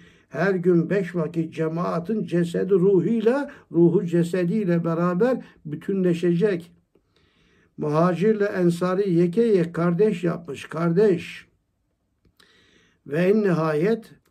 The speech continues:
fakir olan muhacir, bütün malını Mekke'de bırakmış da gelmiş olan muhacirine dua etmiş, yol, yöntem, sistem öğretmiş,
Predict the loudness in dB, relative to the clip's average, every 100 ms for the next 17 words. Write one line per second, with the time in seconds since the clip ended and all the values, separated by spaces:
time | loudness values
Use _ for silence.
0 | _ _ -6 -4 -2 -2 0 -2 -2 -4
1 | -6 -4 -4 -6 -10 -10 -12 -20 _ _
2 | _ _ _ _ _ _ -14 -8 -6 -2
3 | 0 0 2 0 0 -4 -2 -2 -2 -2
4 | -2 -2 -2 -2 -4 -2 -4 -4 -4 -6
5 | -4 -4 -4 -6 -6 -4 -4 -6 -4 -2
6 | -2 -2 -2 -2 -2 -2 -4 -4 -4 -4
7 | -6 -16 _ _ _ _ _ _ 0 2
8 | 2 2 0 0 -2 -4 -6 -8 -6 -2
9 | -2 0 -2 -2 -4 -2 -2 -2 -8